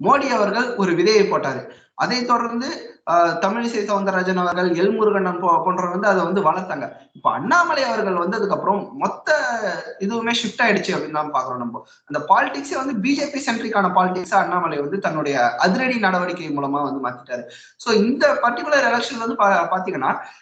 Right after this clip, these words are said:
யார் ஃபர்ஸ்ட் பிளேஸ் வருவா, யார் செகண்ட் பிளேஸ் வருவான்றது வந்து அ-, அதுவே செகண்டரி தான். பாஜக குறிப்பாக எத்தனை தொகுதிகளை வெல்லும், பாஜக எத்தனை சதவீதங்களை வெல்லும்,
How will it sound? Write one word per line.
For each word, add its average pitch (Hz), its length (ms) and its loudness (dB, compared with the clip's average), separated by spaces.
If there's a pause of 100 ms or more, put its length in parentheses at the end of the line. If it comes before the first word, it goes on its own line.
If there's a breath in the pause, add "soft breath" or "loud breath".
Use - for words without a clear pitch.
(160 loud breath)
யார் 254 380 2
ஃபர்ஸ்ட் 226 320 -6
பிளேஸ் 262 180 2
வருவா, 247 220 -2
யார் 226 260 2
செகண்ட் 226 220 -2
பிளேஸ் 214 220 -2
வருவான்றது 196 480 4
வந்து 208 460 0
அ-, 156 260 -2
அதுவே 185 260 0
செகண்டரி 214 480 -2
தான். 175 220 -4 (580 loud breath)
பாஜக 302 500 2
குறிப்பாக 247 400 -2
எத்தனை 233 380 -6
தொகுதிகளை 196 440 0
வெல்லும், 208 400 0 (140)
பாஜக 233 540 0
எத்தனை 208 400 -2
சதவீதங்களை 196 600 0
வெல்லும், 135 380 -6